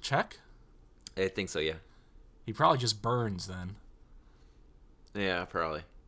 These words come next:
Speaker 1: He's probably very fair-skinned.
Speaker 2: He probably just hangs out in Miami all day, lifts weights.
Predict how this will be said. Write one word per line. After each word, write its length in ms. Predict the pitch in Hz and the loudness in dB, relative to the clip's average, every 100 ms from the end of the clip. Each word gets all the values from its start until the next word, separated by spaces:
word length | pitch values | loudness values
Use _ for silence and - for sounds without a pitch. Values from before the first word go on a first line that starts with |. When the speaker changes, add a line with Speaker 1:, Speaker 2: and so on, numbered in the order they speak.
| - - - - - | -20 -20 -20 -20 -12
Speaker 1:
He's 120 | - | -10
probably 300 | - 123 113 | -4 -2 -2
very 380 | 107 - 113 107 | -6 -8 -6 -6
fair-skinned. 1040 | - - 117 113 104 - 98 92 92 92 - - - - - - - | -8 -4 -2 -2 -2 -2 -4 -8 -10 -12 -14 -20 -20 -20 -20 -20 -6
Speaker 2:
He 140 | 117 | -4
probably 320 | 110 135 123 | 6 8 8
just 220 | 117 117 110 | 6 2 2
hangs 220 | 113 110 | 0 4
out 180 | 110 95 | 4 4
in 60 | |
Miami 480 | 98 95 98 101 101 | 4 4 4 4 2
all 200 | 92 92 | 4 2
day, 540 | 87 98 92 92 92 - - | 2 2 4 2 0 -8 -8
lifts 360 | 98 98 - | -4 -2 -4
weights. 640 | 90 90 90 92 - - | 0 2 4 2 -2 -10